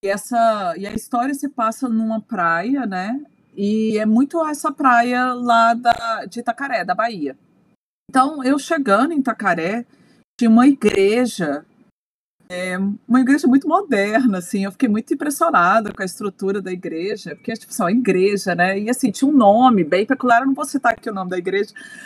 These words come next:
mas tinha um nome bem peculiar, assim, e eu fiquei, tipo, "Cara, o que que é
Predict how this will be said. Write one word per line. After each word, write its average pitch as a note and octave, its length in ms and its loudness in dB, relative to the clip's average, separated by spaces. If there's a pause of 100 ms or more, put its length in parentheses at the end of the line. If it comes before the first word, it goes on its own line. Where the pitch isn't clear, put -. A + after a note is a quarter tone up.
(220)
mas C4 180 8
tinha D4+ 160 4
um D#4 40 -2
nome D4 200 4
bem A#3+ 220 4
peculiar, B3 960 4
assim, A3 560 -2 (140)
e A3+ 120 -4
eu C#4+ 140 -2
fiquei, A#4 240 4
tipo, F#4 280 -6
"Cara, - 440 -4
o - 40 -4
que - 140 -16
que - 140 -14
é B4 60 -10